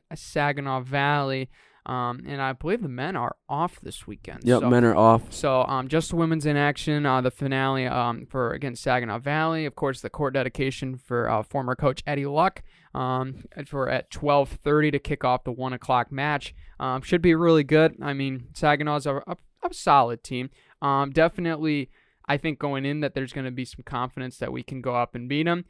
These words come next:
Speaker 1: Um, but obviously we gotta, we gotta show up and we gotta make sure that we play our best, um, today as well. So, um, that's gonna be coming, that's gonna be playing right as we're probably releasing this episode. So
Speaker 2: Probably.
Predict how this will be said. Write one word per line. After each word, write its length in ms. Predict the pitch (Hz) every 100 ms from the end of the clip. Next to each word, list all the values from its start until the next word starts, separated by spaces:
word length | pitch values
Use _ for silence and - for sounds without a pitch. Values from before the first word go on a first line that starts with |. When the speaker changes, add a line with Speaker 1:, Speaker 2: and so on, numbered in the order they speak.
| _ _
Speaker 1:
Um, 360 | 135 135 131 131
but 180 | 139 143
obviously 360 | 160 160 170
we 60 | 160
gotta, 340 | 160 143 139 - - -
we 140 | 175
gotta 120 | 165
show 180 | - 185
up 180 | 254 _ -
and 100 | 160
we 80 | 151
gotta 160 | 156 151
make 160 | 156
sure 180 | - 160
that 80 | 147
we 80 | 143
play 260 | 156 147
our 100 | 135
best, 400 | 131 147 143 - - _ -
um, 260 | - 127 127 - _
today 460 | - 143 135 131 127
as 160 | 123
well. 260 | 131 131 127
So, 320 | - 135 120 - _ -
um, 220 | 123 120
that's 180 | 131 -
gonna 140 | 381
be 80 | 214
coming, 320 | - 143 123 -
that's 240 | 139 196
gonna 120 | 392 311
be 80 | 127
playing 320 | 147 131 127
right 200 | 135 143
as 140 | 135
we're 360 | 135 139 131 139
probably 240 | - 135
releasing 460 | 165 143 139 - 123
this 180 | 131 135
episode. 500 | 208 - - 120 117
So 180 | - 117
Speaker 2:
Probably. 460 | 120 107 113 120